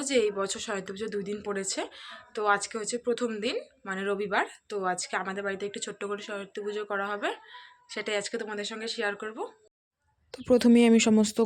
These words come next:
ঘরগুলোকে পরিষ্কার করে নিয়েছি, আর তারপরে সমস্ত ঘরে বিছানা চাদরগুলো পেতে নিয়েছি, আর তারপরে এখানে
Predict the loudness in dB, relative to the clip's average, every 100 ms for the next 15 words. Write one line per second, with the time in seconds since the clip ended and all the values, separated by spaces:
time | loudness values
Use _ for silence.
0 | 4 6 6 6 4 4 4 4 2 4
1 | 6 8 8 6 6 6 4 0 4 2
2 | 4 4 4 4 4 4 2 4 4 4
3 | 4 4 2 2 2 4 4 4 4 4
4 | 6 6 4 4 2 2 -10 -20 -20 -20
5 | _ 0 2 4 4 4 6 6